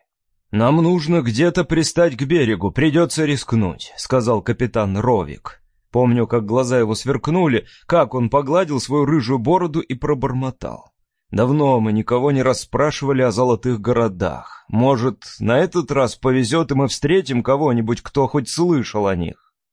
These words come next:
Мы прокладывали курс нашей каравеллы, ориентируясь по страшной планете, которая всходила на небе всё выше,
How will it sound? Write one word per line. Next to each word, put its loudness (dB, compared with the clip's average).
Мы 4
прокладывали -2
курс 0
нашей 0
каравеллы, 2
ориентируясь 0
по 0
страшной -2
планете, -4
которая 2
всходила 0
на 2
небе 0
всё -2
выше, -2